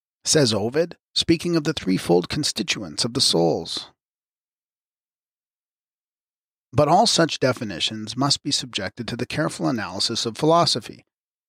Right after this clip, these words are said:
Too many of our thinkers do not consider that numerous changes in language, the allegorical phraseology and evident secretiveness of old mystic writers, who were generally under an obligation never to divulge the solemn secrets of the sanctuary,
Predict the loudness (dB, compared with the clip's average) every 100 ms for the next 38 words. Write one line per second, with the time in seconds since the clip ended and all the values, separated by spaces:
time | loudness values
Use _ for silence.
0 | _ -2 2 4 4 2 0 -2 -10 -8
1 | -10 -2 -2 0 2 2 0 2 2 2
2 | 2 2 2 2 4 2 2 0 0 0
3 | 2 2 2 0 -2 -2 -2 -4 -14 -10
4 | -12 -10 -6 -2 0 0 -2 -2 -4 -4
5 | -8 -4 -2 0 -2 -2 0 0 0 -4
6 | -8 -2 0 4 2 0 -4 -2 2 4
7 | 2 -4 -6 -6 -4 0 2 4 6 4
8 | 4 0 0 -4 0 2 2 -2 -10 -10
9 | _ _ _ _ _ -2 -2 2 2 2
10 | 2 0 0 0 0 0 0 0 0 0
11 | 2 0 2 2 4 2 0 -4 -6 -8
12 | -2 -2 -2 -2 0 0 -2 -4 -6 -4
13 | -4 -4 -6 -6 -2 -2 2 2 2 -2
14 | -8 -10 -12